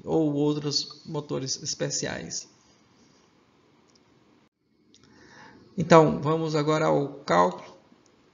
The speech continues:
da corrente nominal dos motores. Podemos calcular a corrente nominal dos motores monofásicos e trifásicos, utilizando,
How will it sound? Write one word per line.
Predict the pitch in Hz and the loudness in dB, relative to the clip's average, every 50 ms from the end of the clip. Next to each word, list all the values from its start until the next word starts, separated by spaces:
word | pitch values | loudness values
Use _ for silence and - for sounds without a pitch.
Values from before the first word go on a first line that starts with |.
| _ _ _ _ _ _ | _ _ _ _ _ _
da | - 139 147 160 170 | -10 -6 -4 -2 -2
corrente | 170 - - 160 147 131 131 143 156 160 160 156 - | -2 -2 0 0 0 0 0 -2 -2 -4 -4 -6 -6
nominal | 156 147 151 170 175 165 156 160 165 165 170 - - - - - _ - - | -6 -6 -4 -4 -4 -2 -2 -2 -2 -2 -4 -6 -10 -18 -20 -20 _ -18 -8
dos | 139 147 156 151 143 | -4 -2 -2 -2 -2
motores. | 147 156 151 147 151 147 127 123 123 202 185 - - - - - - _ _ - - - - - - - _ _ | -2 -2 -4 -4 -4 -4 -4 -4 -4 -4 -2 -2 -2 -2 -4 -8 -14 _ _ -20 -20 -20 -20 -20 -20 -20 _ _
Podemos | - 156 143 156 151 151 151 156 | -4 -2 0 0 -2 -2 -2 -2
calcular | 165 160 160 175 175 175 180 185 180 | -2 -2 0 0 0 0 2 2 0
a | 175 | -2
corrente | - 165 151 143 151 151 151 - | -2 -4 -4 -2 -2 -4 -4 -6
nominal | 160 170 175 180 175 175 180 185 185 190 190 - - - - | -6 -6 -6 -6 -4 -4 -2 -2 -2 -4 -6 -8 -12 -16 -14
dos | 165 151 147 | -12 -10 -6
motores | 156 156 147 147 147 147 147 147 | -6 -6 -4 -4 -4 -6 -6 -6
monofásicos | 156 156 175 175 175 - - 196 196 196 190 190 185 185 185 - 180 170 - | -6 -6 -6 -6 -4 -4 -4 -4 -2 -2 -4 -4 -6 -8 -8 -8 -6 -4 -4
e | 160 | -4
trifásicos, | 156 - 165 151 - - 147 139 139 135 135 139 139 - 143 - - - - - _ - | -6 -6 -8 -8 -4 -4 -4 -2 -2 -4 -6 -8 -12 -12 -12 -14 -14 -14 -16 -20 _ -18
utilizando, | - - - 165 175 170 156 143 160 160 170 170 175 175 175 202 190 | -16 -14 -10 -6 -4 -4 -2 -2 -2 -2 -2 -4 -4 -4 -6 -8 -10